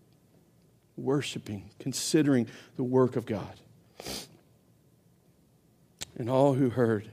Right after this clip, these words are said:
wondered. Wondered. They were moved to awe. They wondered. See, only the gospel will lead us to worship.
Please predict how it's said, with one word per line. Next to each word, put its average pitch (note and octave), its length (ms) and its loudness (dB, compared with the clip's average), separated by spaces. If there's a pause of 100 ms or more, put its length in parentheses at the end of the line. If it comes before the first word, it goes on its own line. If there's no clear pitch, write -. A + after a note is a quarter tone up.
(680)
wondered. B2 720 -2 (1500)
Wondered. E3 480 0 (160)
They A#2+ 60 -12
were A#2 200 -2
moved E3 220 4
to A#2 100 -4 (560)
awe. E3 380 -2 (2500)
They A2 60 -8
wondered. A#2+ 640 0 (1000)
See, C3 120 -6
only E3 200 6
the D3+ 140 4
gospel A#2 480 2
will A#2+ 160 2
lead B2+ 180 4
us A#2 220 0
to A#2+ 100 -4
worship. - 480 -6